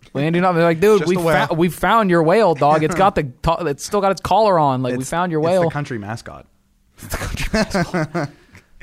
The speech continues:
Speaker 2: Oh, my goodness. But, like, with that, I also wanted to touch on something we touched on, on episode three.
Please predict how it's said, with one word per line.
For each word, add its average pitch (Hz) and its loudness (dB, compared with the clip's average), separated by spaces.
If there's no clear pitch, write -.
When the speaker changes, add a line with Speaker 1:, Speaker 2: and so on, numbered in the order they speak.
Speaker 2:
Oh, 123 -4
my 90 -12
goodness. 90 -16
But, 139 -2
like, - -6
with 120 -6
that, 104 -8
I 98 -4
also 123 -4
wanted 123 -4
to - -12
touch 131 -6
on 127 -4
something 180 0
we 180 0
touched 151 -6
on, 143 -4
on 135 -2
episode 170 -2
three. 143 0